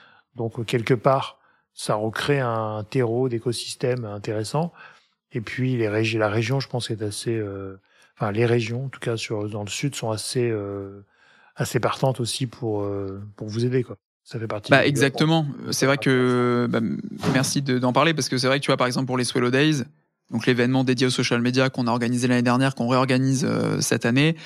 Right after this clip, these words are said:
Speaker 2: enfin, en deux mille, euh, deux mille vingt-quatre.
Speaker 1: Ouais.
Speaker 2: Très, enfin, beaucoup plus simple de l'organiser ici parce que, bah, tu vois, on connaît l'agglo, on connaît la
Speaker 1: Bien sûr.
Speaker 2: ville, euh, tu vois, on a pu le faire à l'Opéra de Toulon. On a, euh, tout,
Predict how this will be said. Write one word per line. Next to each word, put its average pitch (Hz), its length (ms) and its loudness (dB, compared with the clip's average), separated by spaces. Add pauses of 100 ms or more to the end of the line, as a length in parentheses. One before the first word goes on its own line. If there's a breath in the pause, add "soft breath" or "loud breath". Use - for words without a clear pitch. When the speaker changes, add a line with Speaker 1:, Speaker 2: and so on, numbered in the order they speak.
(300 loud breath)
Speaker 2:
enfin, 117 220 2
en 113 140 2
deux 113 100 0
mille, 123 200 2
euh, 104 600 0
deux 117 120 0
mille 120 120 2
vingt-quatre. 131 480 0 (100)
Speaker 1:
Ouais. 120 200 -10 (240)
Speaker 2:
Très, - 200 2
enfin, 113 200 0
beaucoup 143 320 0
plus 175 100 -4
simple 165 220 2
de 156 40 4
l'organiser 147 380 2
ici 175 320 2
parce 127 220 0
que, 135 80 0
bah, 120 100 0
tu - 120 -8
vois, 147 100 4
on 139 100 2
connaît 131 240 0
l'agglo, 156 540 4
on 147 100 2
connaît 127 220 2
la 127 120 4
Speaker 1:
Bien 143 160 2
sûr. 160 100 6
Speaker 2:
ville, 160 200 4 (340 loud breath)
euh, - 40 -2
tu - 100 2
vois, 135 60 4
on - 20 4
a 123 80 2
pu 127 80 0
le 123 60 0
faire 123 160 4
à 123 60 4
l'Opéra 123 320 2
de 127 40 -10
Toulon. 170 480 2 (380 soft breath)
On 135 180 2
a, 135 280 4
euh, 123 140 0
tout, 143 200 -4